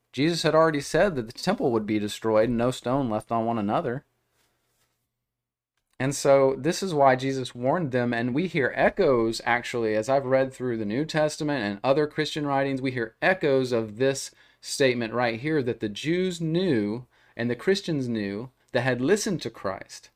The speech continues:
They knew they needed to flee when this stuff started happening, and they did. In fact, there's records of,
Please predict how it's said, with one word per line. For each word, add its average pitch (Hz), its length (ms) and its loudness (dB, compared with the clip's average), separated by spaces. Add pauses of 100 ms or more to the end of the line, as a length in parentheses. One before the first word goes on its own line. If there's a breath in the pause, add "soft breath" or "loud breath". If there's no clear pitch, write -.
(340 soft breath)
They 131 120 2
knew 170 360 2
they 175 180 2
needed 151 360 0
to 127 80 -4
flee 113 680 0 (380)
when 127 280 2
this 131 220 2
stuff 123 260 -2
started 110 340 0
happening, 110 560 -6 (100)
and 131 440 -2
they 113 160 0
did. 120 480 0 (580 loud breath)
In 117 120 -8
fact, 120 260 0
there's 117 200 -4
records 123 460 -2
of, 104 200 -8